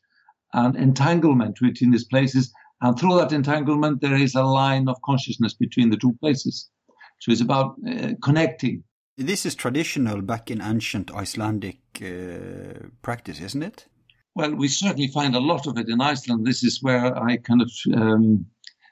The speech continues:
Speaker 1: discovered my understanding of sacred geometry and, and the use of names and forms and et cetera. Yes.
Speaker 2: Yeah.
Speaker 1: And we have some, uh, legend as well in our Landnáma. It,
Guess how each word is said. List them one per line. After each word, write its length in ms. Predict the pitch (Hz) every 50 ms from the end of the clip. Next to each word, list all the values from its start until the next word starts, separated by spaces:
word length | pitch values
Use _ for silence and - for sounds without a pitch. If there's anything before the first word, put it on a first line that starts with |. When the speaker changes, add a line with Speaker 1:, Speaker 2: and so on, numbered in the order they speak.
| _ _ _ _ -
Speaker 1:
discovered 560 | - 123 113 - - 156 143 127 131 131 104
my 240 | 117 139 151 147 131
understanding 640 | 123 120 113 113 - - 139 135 135 135 127 120 113
of 140 | 113 110 -
sacred 320 | - 127 123 - 113 -
geometry 640 | - 131 127 123 127 123 120 - - 131 123 120 120
and, 160 | 117 117 120
and 280 | 131 123 120 120 117 110
the 60 | 117
use 300 | 113 113 120 113 - -
of 100 | 113 -
names 520 | 113 120 123 123 123 127 123 117 120 - 117
and 160 | 110 104 -
forms 480 | - 127 120 117 117 117 107 107 - -
and 220 | 110 107 104 98 95 - _ _ _ _ _ _ -
et 140 | 110 113 -
cetera. 320 | 131 117 120 - 113 101 107
Yes. 540 | 113 131 131 117 - - - - - - _ _ _ _ _ _ _ -
Speaker 2:
Yeah. 200 | 107 107 104 113
Speaker 1:
And 120 | 135 160
we 140 | 160 175 180
have 120 | 156 165 - _
some, 440 | - - - - 151 143 139 135 135
uh, 240 | 131 127 127 123 127
legend 440 | 131 156 156 160 - 139 135 127 131
as 160 | 120 - -
well 360 | 139 151 165 156 147 139 131
in 120 | 123 120 120
our 220 | 120 120 117 117
Landnáma. 800 | 117 123 139 151 165 156 123 127 135 131 120 113 107 107 107 - - _ _ _ _ _ _ _ _ _ _ _ -
It, 140 | 120 120